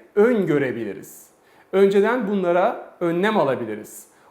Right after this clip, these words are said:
Ufak başlayıp ufak hareket edebiliriz. Ama belirsiz olan bir ortama cahil cesaretiyle atladığımız zaman bunların hiçbirini yapamayız.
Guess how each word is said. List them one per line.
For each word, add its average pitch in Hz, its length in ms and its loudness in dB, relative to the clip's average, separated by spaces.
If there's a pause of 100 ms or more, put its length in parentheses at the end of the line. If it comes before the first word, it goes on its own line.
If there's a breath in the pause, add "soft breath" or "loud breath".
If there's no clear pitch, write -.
(140)
Ufak 294 440 -2
başlayıp 160 600 -2
ufak 254 320 -4
hareket 170 340 -4
edebiliriz. 110 680 -10 (600 soft breath)
Ama 202 460 0
belirsiz 226 560 2
olan 175 320 -2
bir 147 60 -2
ortama 143 560 -4
cahil 180 500 2
cesaretiyle 170 640 -2
atladığımız 170 640 -4
zaman 175 380 -4 (1000)
bunların 196 220 0
hiçbirini 175 320 -4
yapamayız. 123 540 -10